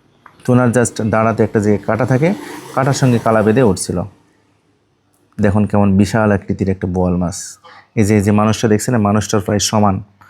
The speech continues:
মাছটার ওজন হয়েছিল প্রায় বারো কেজি, এটা বিক্রি হয়েছে পনেরো হাজার টাকাতে। দেখেন ছোট্ট একটা কালাতে কত বিশাল আকৃতির একটা মাছ ধরে আনলো।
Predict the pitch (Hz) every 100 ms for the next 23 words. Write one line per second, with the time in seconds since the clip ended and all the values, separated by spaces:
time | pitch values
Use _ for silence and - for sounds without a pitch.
0 | - - _ - 101 98 - 110 101 104
1 | 113 110 104 104 101 98 92 104 110 107
2 | 123 180 - - _ - 101 110 117 120
3 | 104 - 123 123 120 107 98 95 90 -
4 | - - _ _ _ _ _ _ _ _
5 | _ _ _ - 95 95 - 127 117 113
6 | 107 101 101 101 165 - - - _ 104
7 | 104 110 127 113 101 104 95 95 98 98
8 | 95 98 92 90 92